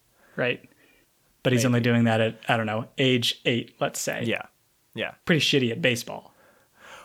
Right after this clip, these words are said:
Speaker 2: Well,
Speaker 1: But if he waits to get his iron body at, like, sixteen, he's probably pretty good at baseball by now. Is he getting a better iron body?
Speaker 2: Mm, this is a good question.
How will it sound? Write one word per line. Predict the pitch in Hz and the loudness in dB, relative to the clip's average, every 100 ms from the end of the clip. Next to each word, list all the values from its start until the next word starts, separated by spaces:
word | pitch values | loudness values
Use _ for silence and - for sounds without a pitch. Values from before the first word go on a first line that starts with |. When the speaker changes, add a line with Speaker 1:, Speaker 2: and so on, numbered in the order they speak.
| - | 0
Speaker 2:
Well, | 214 196 170 143 - - | 6 8 8 6 -4 -2
Speaker 1:
But | 135 | 0
if | 120 | 4
he | 165 | 4
waits | 156 156 - | 4 2 2
to | |
get | 151 | 2
his | 147 | 4
iron | 143 143 139 | 4 4 4
body | 139 139 | 4 4
at, | 143 | 4
like, | 123 117 | 2 2
sixteen, | - 151 - - 247 240 143 127 123 - _ _ _ _ _ | 0 0 -2 0 2 4 4 2 0 -8 _ _ _ _ _
he's | - | -6
probably | - 160 | 2 2
pretty | 127 160 | 2 0
good | 123 156 | 2 4
at | 147 | 2
baseball | 135 147 151 117 117 - _ | 4 2 2 -4 -8 -10 _
by | - 113 | -2 -2
now. | 117 120 - - _ _ _ _ _ _ _ _ _ _ - - - _ _ _ - | -2 -6 -8 -14 _ _ _ _ _ _ _ _ _ _ -20 -20 -20 _ _ _ -4
Is | 143 | 0
he | |
getting | 143 135 | 4 4
a | |
better | 127 127 117 | 4 4 4
iron | 131 117 | 2 0
body? | - - 185 | -4 -8 -8
Speaker 2:
Mm, | 131 127 127 127 120 113 104 90 87 | -8 -6 -4 -4 -4 -4 -6 -10 -14
this | 90 98 110 | -12 -10 -10
is | 101 | -10
a | |
good | 95 95 | -10 -12
question. | - - 95 - - - - | -12 -10 -10 -10 -12 -14 -18